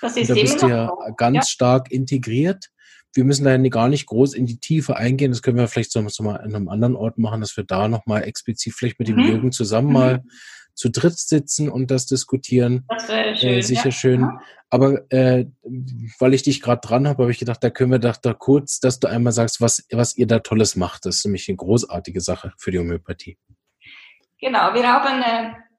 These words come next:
Speaker 1: der Ursprung war eig-, war, dass wir eine, dass Doktor Hughes noch mit, mit dem Paraplegikerzentrum Notwil, also mit, mit Professor Jürgen Panek, hat er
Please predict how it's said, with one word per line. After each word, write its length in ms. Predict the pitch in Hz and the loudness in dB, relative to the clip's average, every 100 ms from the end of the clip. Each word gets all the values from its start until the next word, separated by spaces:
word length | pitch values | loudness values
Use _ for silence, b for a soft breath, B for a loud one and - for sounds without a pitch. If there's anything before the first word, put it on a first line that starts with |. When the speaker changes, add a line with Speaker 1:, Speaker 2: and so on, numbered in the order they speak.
| _ _ _ _ - - | _ _ _ _ -10 -4
Speaker 1:
der 200 | 220 262 | 0 0
Ursprung 500 | 349 - 294 302 269 | 0 -2 -2 0 2
war 200 | 247 254 | 4 4
eig-, 340 | 220 220 - | 2 0 -2
war, 280 | 240 240 262 | 2 2 0
dass 180 | 240 - | -6 -6
wir 300 | 226 - - | -4 -4 0
eine, 380 | 202 202 196 196 | 0 0 -4 -8
dass 180 | 175 - | -8 -6
Doktor 320 | 220 - 196 | -6 -4 -2
Hughes 320 | 240 370 - | 2 0 2
noch 280 | - 294 - | 0 0 0
mit, 260 | 233 233 - - | -4 -4 -10 -10
mit 220 | 214 208 | -8 -4
dem 300 | 214 208 208 | -4 -4 -8
Paraplegikerzentrum 1080 | 202 202 208 220 240 262 240 233 226 226 214 | -4 -2 0 0 0 -2 -2 0 -2 -2 -4
Notwil, 520 | 202 196 - 226 294 | -4 -6 -6 -2 -2
also 220 | 247 - 214 | -2 -4 -6
mit, 280 | 196 - - | -6 -10 -12
mit 220 | 190 - | -12 -8
Professor 560 | 196 202 190 - 196 180 | -6 -2 -4 -2 -2 2
Jürgen 340 | 185 185 180 - | 2 0 -8 -2
Panek, 280 | 226 277 294 B B B _ _ - | 0 0 -6 B B B _ _ -2
hat 220 | 233 226 | -2 0
er 240 | 220 208 | 0 2